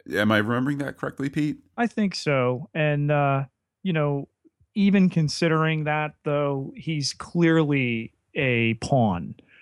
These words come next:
Speaker 2: Um, you know, despite the fact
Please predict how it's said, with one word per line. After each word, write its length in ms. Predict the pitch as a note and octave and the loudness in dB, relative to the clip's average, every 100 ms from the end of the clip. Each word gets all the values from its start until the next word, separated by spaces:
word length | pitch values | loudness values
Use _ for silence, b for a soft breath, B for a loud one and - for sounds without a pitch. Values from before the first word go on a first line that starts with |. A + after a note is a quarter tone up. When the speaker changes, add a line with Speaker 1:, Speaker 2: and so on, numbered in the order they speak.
| B - | B -4
Speaker 2:
Um, 680 | B2 A#2 A2 A2 G#2+ G#2 G#2 _ _ _ - | 0 2 2 0 -2 -4 -6 _ _ _ -4
you 100 | C3 | -2
know, 260 | A#2 G#2+ | 0 -2
despite 480 | A2 A#2+ - C#3 C3 | -2 -4 -2 -2 0
the 80 | B2+ | -4
fact 500 | - C3 B2 - | -4 -2 -2 -6